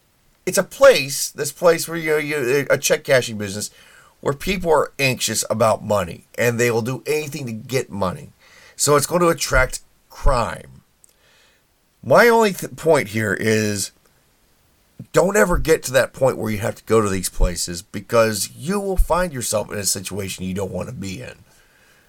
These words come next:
You know what I, so this, yeah, the, these guys who are just like, "Oh, we need money, we need money. Let's go steal this money from this place that, you know, takes money from other people that need money right away." And then somebody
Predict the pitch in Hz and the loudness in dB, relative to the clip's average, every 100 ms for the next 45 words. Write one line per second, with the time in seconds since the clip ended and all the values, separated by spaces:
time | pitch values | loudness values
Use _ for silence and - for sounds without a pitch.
0 | _ 123 139 139 - _ _ _ - 160 | _ 2 2 2 -2 _ _ _ 4 6
1 | 151 - _ _ _ - - 220 110 107 | 6 0 _ _ _ -8 0 2 2 0
2 | 127 139 139 131 156 160 139 135 - 127 | -6 -4 -2 2 6 6 2 -6 -8 -4
3 | 123 123 117 110 - 131 - - 123 120 | -4 -2 -4 -4 -8 -4 -2 -4 -6 -10
4 | 110 107 123 117 120 107 117 - 165 - | -8 -8 -8 -4 -4 -4 -4 2 2 2
5 | - 156 139 - - - - - - 135 | 2 2 2 -2 -12 -18 -6 -6 -2 0
6 | 156 135 135 - 147 147 135 120 117 127 | 0 0 -2 0 2 2 0 -4 0 0
7 | - 127 113 123 117 113 117 107 123 113 | 2 -2 0 0 0 0 0 0 -6 -2
8 | 98 98 - _ _ _ _ - 127 139 | 0 0 -2 _ _ _ _ -6 -2 2
9 | 127 120 110 110 101 98 87 - _ _ | 2 4 4 4 4 -2 -4 -10 _ _
10 | _ _ - 117 120 110 - 131 117 113 | _ _ 0 4 4 4 4 6 6 4
11 | 110 73 | 0 -8